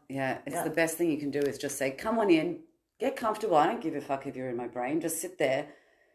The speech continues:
Speaker 1: And you notice that it just passes sooner.
Speaker 2: Lovely.
Speaker 1: it just goes out the window and you just, yeah, try and carry on with your day. But, I mean, in terms of, like, lessons for your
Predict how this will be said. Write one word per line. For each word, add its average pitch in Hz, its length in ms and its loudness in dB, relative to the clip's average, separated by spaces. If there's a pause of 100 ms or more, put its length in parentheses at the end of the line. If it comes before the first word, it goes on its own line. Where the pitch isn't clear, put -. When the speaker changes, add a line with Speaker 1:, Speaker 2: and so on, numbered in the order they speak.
(220)
Speaker 1:
And 165 180 6
you 175 60 6
notice 170 380 4
that 143 120 -6
it 139 60 -6
just - 240 -10
passes 123 420 -6
sooner. 120 340 -6 (440)
Speaker 2:
Lovely. 185 280 -16 (220)
Speaker 1:
it 139 120 -12
just - 200 -10
goes 127 280 -4
out 127 160 -2
the 127 80 -10
window 127 340 -4
and 123 160 -4
you 123 60 -4
just, - 560 -14
yeah, 156 240 -10 (380)
try - 180 -10
and 127 80 -6
carry 131 240 -4
on 127 140 -4
with 123 120 -12
your 123 80 -12
day. 147 400 -4
But, - 320 -4 (840)
I 320 60 2
mean, 170 120 10
in 190 100 0
terms 226 240 -4
of, 233 80 0
like, 156 160 2
lessons 135 520 0
for 143 120 -6
your 127 480 0